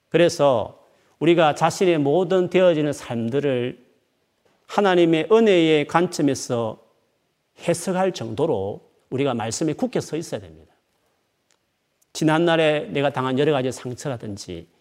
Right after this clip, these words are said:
지금 내가 당하고 있는 여러 가지 상황들을 하나님의 은혜의 관점에서 해석해 낼 줄 알아야 하는 겁니다. 은혜의 말씀의 관점에서 자기 인생을 새롭게 재해석할 수 있을 정도로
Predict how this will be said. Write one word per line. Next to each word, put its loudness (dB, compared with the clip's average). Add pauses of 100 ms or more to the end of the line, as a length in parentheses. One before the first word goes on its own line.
(340)
지금 2
내가 4
당하고 2
있는 2
여러 6
가지 2
상황들을 -4 (340)
하나님의 4
은혜의 8
관점에서 0
해석해 0
낼 -2
줄 -8
알아야 -2
하는 -10
겁니다. -18 (2500)
은혜의 8
말씀의 2
관점에서 -2
자기 0
인생을 0
새롭게 -4
재해석할 2
수 -4
있을 -4
정도로 -2